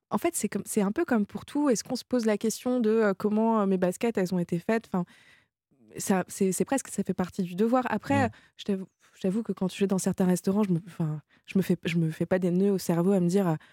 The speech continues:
Speaker 1: oh là là, alors attends, est-ce que
Speaker 2: Mm.
Speaker 1: lui, euh, c'est, euh, c'est du porc bien élevé ? Euh, je sais pas. Est-ce que, euh, le poulet là, il est, enfin, les restaurants qu'on a à Paris, souvent, la chance qu'on a, c'est que, voilà, on, on sait à peu près, euh,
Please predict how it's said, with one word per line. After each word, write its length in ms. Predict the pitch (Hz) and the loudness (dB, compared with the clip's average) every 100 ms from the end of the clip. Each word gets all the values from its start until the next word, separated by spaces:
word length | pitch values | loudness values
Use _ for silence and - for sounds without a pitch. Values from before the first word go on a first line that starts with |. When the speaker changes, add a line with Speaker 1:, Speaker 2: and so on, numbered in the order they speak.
| _ - | _ 0
Speaker 1:
oh 40 | |
là 80 | 185 | 2
là, 140 | 190 170 | 2 2
alors 120 | 160 | 0
attends, 240 | 156 190 | 0 0
est-ce 160 | 175 - | 0 0
que 100 | 196 | 0
Speaker 2:
Mm. 80 | 196 | 2
Speaker 1:
lui, 200 | 220 208 | 4 4
euh, 420 | 180 170 165 165 | 4 4 4 2
c'est, 260 | - 190 180 | 2 2 4
euh, 180 | 170 | 2
c'est 160 | 160 180 | 0 -4
du 120 | 165 | -4
porc 180 | 170 180 | -2 0
bien 180 | 180 180 | 2 2
élevé ? 380 | 180 202 214 202 | 4 4 4 4
Euh, 100 | 170 | 2
je 100 | - | -2
sais 160 | 185 | -2
pas. 360 | 208 208 208 180 | 0 2 2 0
Est-ce 140 | 165 | 0
que, 100 | - | 0
euh, 240 | 196 185 170 | 2 2 0
le 100 | 170 | -2
poulet 260 | - 190 | -2 0
là, 100 | 202 | 0
il 100 | 185 | 0
est, 100 | 170 - | -2 -2
enfin, 140 | - 165 - _ _ _ _ _ - _ _ - 190 | -6 -8 -10 _ _ _ _ _ -20 _ _ -2 0
les 180 | 214 208 | 2 2
restaurants 420 | 220 - 233 240 | 2 2 2 2
qu'on 160 | 233 208 | 2 2
a 80 | 190 | 2
à 60 | |
Paris, 280 | 185 196 233 | 0 0 0
souvent, 260 | - 196 208 | 0 0 2
la 120 | 175 | 0
chance 240 | - 165 | -2 -4
qu'on 180 | - 180 | 0 2
a, 320 | 214 220 196 | 4 4 2
c'est 160 | 175 185 | -2 -4
que, 200 | 185 170 | -2 0
voilà, 540 | 175 185 190 175 165 | 0 0 2 0 0
on, 180 | 160 165 - | -2 -4 -4
on 80 | |
sait 200 | 175 - | -4 -2
à 60 | 208 | -2
peu 100 | 185 | -4
près, 500 | - 202 202 185 | -6 -2 0 0
euh, 40 | 180 | -2